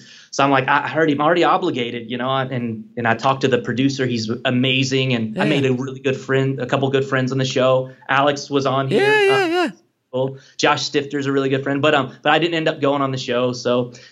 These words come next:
Speaker 1: I, uh, I got to watch the show, like, without me on it, man. It was, I was depressed for, like, ten months, but, um, but I made some really good friends on the show because of it, and, and they're great guys, and the show was amazing. So check that out if you guys haven't seen it. But the book, definitely check out the book,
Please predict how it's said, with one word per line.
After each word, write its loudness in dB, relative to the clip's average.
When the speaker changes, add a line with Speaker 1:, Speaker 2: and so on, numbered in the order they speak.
Speaker 1:
I, 4
uh, 4
I 2
got 0
to 0
watch -4
the -6
show, 0
like, -2
without 0
me 4
on 4
it, -4
man. 0
It 0
was, 0
I 2
was 2
depressed 2
for, -4
like, 2
ten 0
months, 0
but, 0
um, 0
but 2
I 4
made 2
some 0
really 2
good 2
friends -2
on 2
the -2
show 0
because -2
of -4
it, -4
and, 0
and 2
they're 4
great 0
guys, 0
and -6
the -8
show 0
was 2
amazing. 0
So 0
check 0
that 2
out 2
if -8
you -2
guys 2
haven't 0
seen -2
it. -4
But -4
the -6
book, 0
definitely -2
check 0
out 2
the -2
book, 0